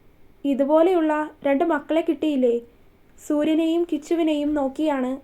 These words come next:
അയാൾ അത് പറഞ്ഞത്. "ഇവൻ്റെ പേരെന്താ?" "ശിവശങ്കർ." "ഷിലുവിൻ്റെ പ്രായമാണല്ലേ?" "അതെ." "അപ്പോഴത്തെ എൻ്റെ അഹങ്കാരത്തിൻ്റെ പുറത്ത്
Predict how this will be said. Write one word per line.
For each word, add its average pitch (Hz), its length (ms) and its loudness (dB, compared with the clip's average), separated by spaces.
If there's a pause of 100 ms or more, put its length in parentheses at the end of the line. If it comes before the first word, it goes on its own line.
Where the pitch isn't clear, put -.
അയാൾ 262 320 2
അത് 277 180 2
പറഞ്ഞത്. 233 460 -2 (1000)
"ഇവൻ്റെ 302 340 0
പേരെന്താ?" 311 580 2 (920)
"ശിവശങ്കർ." 277 640 -2 (800)
"ഷിലുവിൻ്റെ 339 520 0
പ്രായമാണല്ലേ?" 285 760 0 (760)
"അതെ." 269 300 4 (1120)
"അപ്പോഴത്തെ 320 540 2
എൻ്റെ 339 200 2
അഹങ്കാരത്തിൻ്റെ 294 680 0
പുറത്ത് 294 380 0